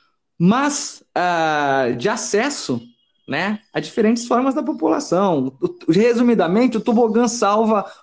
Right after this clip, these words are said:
o, salva o Pacaembu ainda de ser um estádio moderno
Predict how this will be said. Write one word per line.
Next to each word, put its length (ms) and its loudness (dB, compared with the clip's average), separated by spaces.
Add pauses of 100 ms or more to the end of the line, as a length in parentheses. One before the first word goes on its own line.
(160)
o, 520 4
salva 260 -2
o 80 -6
Pacaembu 460 0
ainda 280 2
de 120 -2
ser 160 -4
um 100 2
estádio 340 -2
moderno 560 -2